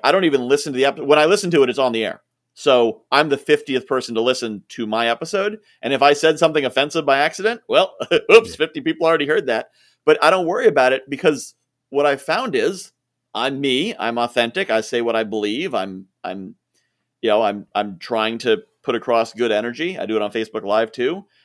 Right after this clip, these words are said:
Speaker 1: And I used to be like, "Oh my, oh, what if I said this? Oh, what if I, will, will I offend someone? Will it, will that?" And now I'm just like,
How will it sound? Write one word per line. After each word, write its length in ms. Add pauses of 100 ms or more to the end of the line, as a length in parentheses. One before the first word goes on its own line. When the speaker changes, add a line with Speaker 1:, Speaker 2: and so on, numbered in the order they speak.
(160)
Speaker 1:
And 280
I 100
used 240
to 60
be 60
like, 180
"Oh 100
my, 140
oh, 120
what 160
if 60
I 60
said 220
this? 260
Oh, 80
what 140
if 40
I, 160
will, 340
will 100
I 80
offend 260
someone? 300
Will 180
it, 80 (100)
will 120
that?" 180 (280)
And 100
now 80
I'm 60
just 60
like, 160